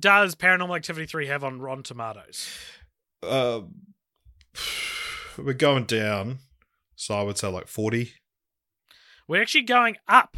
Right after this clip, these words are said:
Speaker 2: Oh, wow.
Speaker 1: Richard. This for, for a franchise that's the poster child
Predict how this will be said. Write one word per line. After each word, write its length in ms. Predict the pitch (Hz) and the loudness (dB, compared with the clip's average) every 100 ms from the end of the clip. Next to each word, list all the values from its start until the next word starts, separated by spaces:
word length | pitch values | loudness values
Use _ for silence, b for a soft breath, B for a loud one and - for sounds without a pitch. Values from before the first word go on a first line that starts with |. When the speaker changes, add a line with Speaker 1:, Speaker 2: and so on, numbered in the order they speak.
| - | -2
Speaker 2:
Oh, 120 | 147 | 0
wow. 180 | 160 156 | 0 -2
Speaker 1:
Richard. 460 | 156 147 - 117 123 | -6 -8 -8 -8 -8
This 300 | 160 - - b b | -8 -8 -14 b b
for, 200 | - 202 185 | -4 -2 -2
for 200 | 208 202 | 0 0
a 40 | |
franchise 640 | - 220 233 220 220 202 | 6 8 8 6 4 4
that's 220 | - 190 - | 2 -2 0
the 260 | 185 165 | -2 -2
poster 480 | - 196 214 - 185 | 0 2 2 0 -8
child 480 | - 180 170 165 | 0 4 6 4